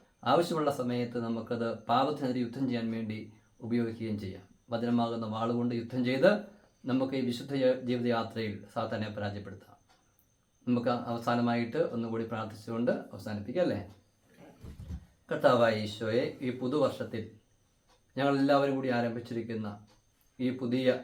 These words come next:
യജ്ഞം, ദിവസവും ഓരോ വചനം വായിച്ച് പഠിക്കുക എന്നുള്ള ആ യജ്ഞം,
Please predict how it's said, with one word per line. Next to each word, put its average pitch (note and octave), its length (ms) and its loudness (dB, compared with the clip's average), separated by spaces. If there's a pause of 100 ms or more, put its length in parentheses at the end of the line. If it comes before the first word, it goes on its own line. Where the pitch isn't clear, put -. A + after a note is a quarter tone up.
(120)
യജ്ഞം, A2 440 -4 (920)
ദിവസവും C3 420 0
ഓരോ B2+ 220 6
വചനം C3+ 400 0
വായിച്ച് A#2+ 380 0
പഠിക്കുക A#2 460 -2
എന്നുള്ള A2 540 -6
ആ A2+ 80 -6
യജ്ഞം, G2+ 560 -8